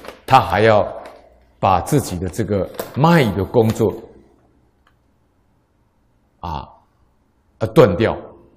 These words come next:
世改业就是他必须要断掉这个杀生的工作，而且还要发愿全家不能再吃酒肉。后来他的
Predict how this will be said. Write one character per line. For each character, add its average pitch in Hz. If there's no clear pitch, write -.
世 -
改 85
业 117
就 110
是 98
他 104
必 113
须 101
要 107
断 131
掉 117
这 113
个 95
杀 110
生 101
的 95
工 90
作， -
而 127
且 107
还 95
要 117
发 127
愿 127
全 107
家 107
不 123
能 101
再 92
吃 98
酒 78
肉。 80
后 127
来 104
他 113
的 104